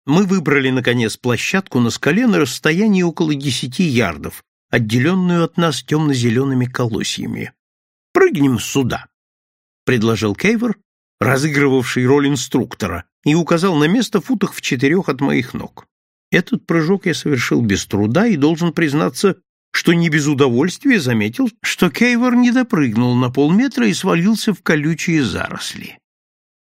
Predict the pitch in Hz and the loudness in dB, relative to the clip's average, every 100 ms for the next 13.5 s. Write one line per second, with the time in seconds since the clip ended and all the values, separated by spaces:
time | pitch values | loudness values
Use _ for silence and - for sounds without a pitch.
0 | - 110 143 247 262 262 214 277 202 - | -4 0 2 2 2 0 0 0 0 0
1 | 233 156 165 196 196 175 - 240 180 104 | 0 0 0 -2 0 -4 -2 0 0 0
2 | 80 87 - 160 156 151 156 151 151 135 | -4 -8 -2 0 2 2 2 2 0 0
3 | 160 123 147 151 139 - 165 127 107 85 | -2 -2 0 2 2 0 -2 -2 -4 -4
4 | _ _ 117 165 - 277 202 208 147 135 | _ _ -2 -2 0 0 2 0 2 2
5 | 120 - 82 92 90 101 107 98 92 - | 0 -4 -4 -4 -2 -2 0 0 -2 -4
6 | 101 - 107 101 101 - 190 180 202 214 | -4 -2 -2 0 -2 -2 -2 0 0 0
7 | _ _ _ 262 - 320 202 185 175 127 | _ _ _ -2 0 2 2 4 2 2
8 | 131 123 180 180 - 208 156 - - 139 | 2 2 2 0 -2 -2 -2 -4 0 2
9 | 143 131 113 120 120 117 110 - 107 85 | 4 2 2 0 2 0 -2 -4 -4 -6
10 | 73 - 90 - - _ _ _ _ _ | -6 -10 -10 -14 -20 _ _ _ _ _
11 | _ - 156 220 220 233 196 190 185 165 | _ -2 2 4 4 2 2 2 0 0
12 | - 180 127 139 120 120 113 101 - 87 | 0 0 2 2 2 0 0 -4 -6 -10
13 | - 143 151 285 - | -4 -2 0 -2 -2